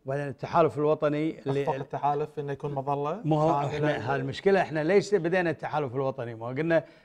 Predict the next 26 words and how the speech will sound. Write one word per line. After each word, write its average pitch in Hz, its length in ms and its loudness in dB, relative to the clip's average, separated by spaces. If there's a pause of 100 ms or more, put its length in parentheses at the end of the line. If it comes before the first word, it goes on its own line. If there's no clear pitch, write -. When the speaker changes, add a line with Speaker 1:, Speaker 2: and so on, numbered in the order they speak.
(140)
Speaker 1:
كان 156 160 4
في 160 80 0
المنبر 185 340 4
الديمقراطي، 151 640 0 (140)
وفي 139 240 2
التجمع 165 500 2
الوطني، 143 560 -2 (220)
وبعدين 147 320 0
في 170 300 2
بعض 151 280 -2
منظمات 151 640 2
المجتمع 127 840 -4
المدني، 151 500 -2 (300)
قلنا 175 220 2
خلينا 196 580 4
ن-، 170 320 -4
Speaker 2:
مظلة. 139 340 0
Speaker 1:
نجمعها 170 500 2
في 165 100 -2
مظلة 180 360 4
واحدة 185 260 4
اللي 196 100 6
هو 196 40 4
التحالف 180 380 0
الوطني 175 380 0
الديمقراطي. 123 600 -6